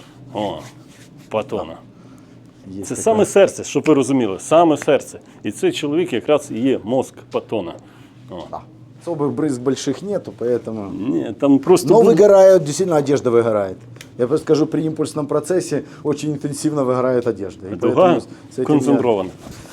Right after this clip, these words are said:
Speaker 2: Э, она получается слишком, как бы, открытая, можно сказать.
Speaker 1: Ага.
Speaker 2: Потому что когда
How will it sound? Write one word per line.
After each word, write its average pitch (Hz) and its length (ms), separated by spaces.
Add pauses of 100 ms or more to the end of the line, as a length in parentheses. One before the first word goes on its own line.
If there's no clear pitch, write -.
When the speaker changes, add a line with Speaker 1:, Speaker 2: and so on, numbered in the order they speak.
(180)
Speaker 2:
Э, 123 140
она 139 140
получается 143 520
слишком, 135 540
как 127 260
бы, 127 200 (240)
открытая, 131 640
можно 98 200
сказать. 107 320
Speaker 1:
Ага. 104 200 (200)
Speaker 2:
Потому 135 220
что 139 120
когда 143 420